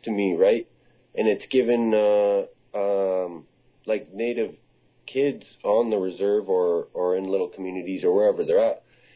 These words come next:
it's given them someone they can, uh, relate to and look up to and say, like, "Hey, well, maybe I,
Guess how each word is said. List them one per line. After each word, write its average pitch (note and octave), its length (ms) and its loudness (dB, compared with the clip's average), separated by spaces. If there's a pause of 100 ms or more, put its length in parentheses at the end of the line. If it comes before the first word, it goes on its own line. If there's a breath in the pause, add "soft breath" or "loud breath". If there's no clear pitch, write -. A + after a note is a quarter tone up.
(140 soft breath)
it's G2 200 -12
given B2+ 240 -4
them A#2+ 180 0
someone A2+ 440 2
they G#2 180 0
can, G2+ 380 -4
uh, G2 480 2
relate G#2 440 -4
to F#2+ 220 -6
and F#2 120 -4
look F#2+ 180 -2
up G2+ 220 -4
to F#2+ 160 -10
and F2+ 160 -10
say, G2 220 -4
like, F#2 200 -4
"Hey, G#2+ 140 -8
well, F#2+ 160 -4
maybe F#2 380 -6
I, F2 220 0